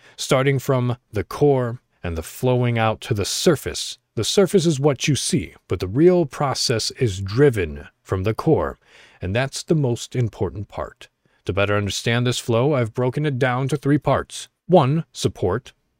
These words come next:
enablers, enablers. Two, surface,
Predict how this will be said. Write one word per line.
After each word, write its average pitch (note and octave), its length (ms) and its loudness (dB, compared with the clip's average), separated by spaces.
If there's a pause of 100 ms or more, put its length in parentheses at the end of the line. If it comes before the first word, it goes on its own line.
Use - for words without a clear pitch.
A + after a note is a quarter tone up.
(300)
enablers, A#2+ 640 -2 (380)
enablers. G2 640 2 (340)
Two, F3+ 340 4
surface, - 600 -2